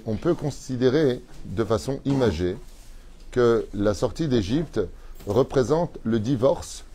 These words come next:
du peuple d'Israël avec ce malade, pervers narcissique qui était l'Égypte, d'une cer-, d'une certaine façon un pays toxique, qui te rendait fou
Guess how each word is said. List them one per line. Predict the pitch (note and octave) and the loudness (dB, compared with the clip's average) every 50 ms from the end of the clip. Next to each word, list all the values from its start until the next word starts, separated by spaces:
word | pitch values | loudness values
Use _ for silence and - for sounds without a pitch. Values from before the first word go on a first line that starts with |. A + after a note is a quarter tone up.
| - - - - - | -20 -18 -18 -16 -10
du | - G2+ A#2+ | -4 -2 -2
peuple | A#2 - F3 F3 - C3 C3+ | 2 4 2 2 4 0 0
d'Israël | A#2+ B2+ B2 - - - A#2+ A#2 A#2 C3+ D#3+ F#3+ - D#3+ - - - - - | 0 0 -2 -4 -4 0 2 4 6 6 6 4 2 0 0 0 -2 0 2
avec | A#2+ A#2 G2+ A2 A#2+ C#3 - B2+ - - - - - - - - - - - - - | 0 2 4 4 2 2 2 -2 -6 -8 -10 -10 -10 -10 -10 -12 -12 -12 -10 -10 -10
ce | - - - A#2 A2+ A2+ G#2+ G#2 F#2 | -4 -2 2 4 4 4 4 2 0
malade, | F#2+ G2+ A2 B2+ C#3 B2 A#2 B2+ C#3 - | 0 2 4 6 6 6 6 4 4 2
pervers | - B2+ G#2+ G#2 B2+ B2+ B2+ | 0 0 2 2 2 2 2
narcissique | B2 G#2+ F2+ - A2+ - - D#3+ D3+ - - A2 | 0 -2 -2 -6 -8 -8 -6 -8 -8 -8 -10 -4
qui | - - | 0 0
était | G#2+ - - B2+ C#3 D3+ - | 0 4 6 6 6 6 4
l'Égypte, | A#2 B2+ C3+ A#2+ C3+ F3+ F3 - - A2 | 2 2 2 2 2 -2 -4 -2 -2 -2
d'une | F#2 G2 A#2 | -2 -2 -4
cer-, | G#2 - G#2 G#2 - - - - | -4 -4 -4 -6 -6 -6 -14 -14
d'une | - G#2 F2+ | -12 -12 -2
certaine | - C3 A2 C3 B2 | -2 0 0 0 0
façon | G2 G#2+ F#2 - B2 C#3+ | -2 -4 -4 -2 -4 -4
un | C#3 | -4
pays | - - A#2+ B2+ | -4 -4 -6 -6
toxique, | - - C3+ C3 - - - G#3+ - - - - - - - - - - - - - - - | -2 -2 -4 -4 -4 -8 -10 -10 -10 -12 -18 -20 -18 -20 -20 -20 -20 -20 -20 -18 -20 -18 -12
qui | - A2+ G2 | -10 -8 -2
te | - | 0
rendait | B2 A#2 G2+ B2 E3+ E3 B2 A#2 A#2+ A#2 | 0 2 4 2 2 2 4 4 2 2
fou | B2 - - - - A#2+ A#2+ C3+ | 2 -2 -8 -6 0 0 0 0